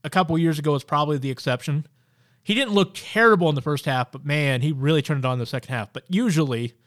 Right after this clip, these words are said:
you kinda knew early in the game if he was gonna have a good game or not. But Justin Fields is really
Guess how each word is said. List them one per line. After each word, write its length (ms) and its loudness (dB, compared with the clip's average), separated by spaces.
you 100 -4
kinda 300 -2
knew 320 2
early 260 0
in 60 -2
the 100 -2
game 380 -4
if 140 -6
he 120 2
was 140 2
gonna 160 -2
have 180 -2
a 60 -6
good 180 -4
game 220 -4
or 20 -8
not. 320 -12
But 100 -4
Justin 360 0
Fields 500 2
is 160 -8
really 680 2